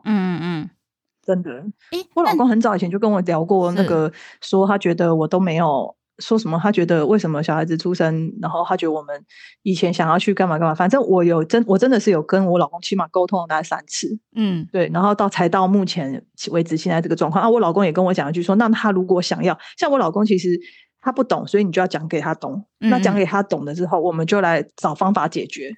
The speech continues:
Speaker 1: 对。
Speaker 2: 那我们，所以我们越来，我们就是慢慢的边做边，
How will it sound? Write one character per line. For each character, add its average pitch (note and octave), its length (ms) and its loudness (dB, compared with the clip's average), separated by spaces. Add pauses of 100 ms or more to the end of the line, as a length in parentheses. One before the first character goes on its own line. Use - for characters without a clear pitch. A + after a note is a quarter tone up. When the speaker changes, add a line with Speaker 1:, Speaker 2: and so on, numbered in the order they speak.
(160)
Speaker 1:
对。 G#3 100 -4
Speaker 2:
那 A3+ 120 4
我 F3 140 2
们， D3+ 100 -6
所 G#3+ 100 0
以 A3 60 2
我 F3+ 100 0
们 C#3+ 260 -8
越 A3 180 2
来， F3+ 100 0
我 G3 100 2
们 F3 140 0
就 A3 100 0
是 A#3 120 2
慢 A#3 180 4
慢 A3 240 2
的 E3 160 2
边 G3+ 260 2
做 G3+ 240 0
边， F#3 320 0